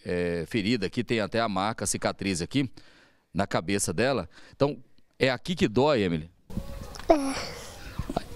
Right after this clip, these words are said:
Speaker 1: Aí, levanta aqui. A, a Emily, ela também já desmaiou, teve que ser levada para o pronto-socorro depois disso. O acidente foi registrado por uma câmera de segurança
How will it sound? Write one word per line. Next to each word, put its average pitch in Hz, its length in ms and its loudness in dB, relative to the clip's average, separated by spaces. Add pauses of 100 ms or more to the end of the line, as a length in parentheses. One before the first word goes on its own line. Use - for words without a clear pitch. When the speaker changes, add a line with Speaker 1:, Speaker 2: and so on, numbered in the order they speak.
(220)
Speaker 1:
Aí, 85 260 0
levanta 95 340 2
aqui. 85 300 -2
A, 95 560 0
a 113 100 0
Emily, 123 380 0 (500)
ela 117 840 2
também 135 240 4
já 143 140 4
desmaiou, 113 560 2
teve 127 180 2
que - 60 0
ser 139 100 6
levada 113 380 2
para 113 120 2
o 104 60 0
pronto-socorro 107 600 2
depois 104 340 2
disso. 135 360 2 (460)
O 101 100 2
acidente 156 680 0 (140)
foi 170 160 4
registrado 226 840 2
por 208 180 6
uma 196 160 4
câmera 190 380 2
de 180 140 2
segurança 175 760 4